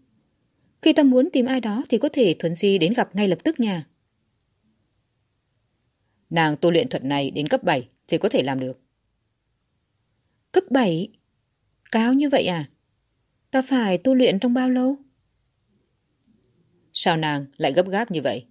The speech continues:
Hiện giờ nàng đã đạt tới linh lực cấp sáu. Tu luyện một thời gian nữa, hẳn là có thể tu luyện tới cấp ba của thuật này.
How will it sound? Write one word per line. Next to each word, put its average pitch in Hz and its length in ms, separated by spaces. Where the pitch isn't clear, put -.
Hiện 180 200
giờ 160 240
nàng 165 140
đã 156 140
đạt 208 200
tới 147 140
linh 170 140
lực - 120
cấp 175 140
sáu. 156 320
Tu 180 120
luyện 165 200
một 151 100
thời 156 120
gian 156 180
nữa, 233 220
hẳn 175 240
là 180 120
có - 100
thể 160 220
tu 151 100
luyện 143 300
tới 135 140
cấp 269 160
ba 175 320
của 139 100
thuật - 220
này. 131 260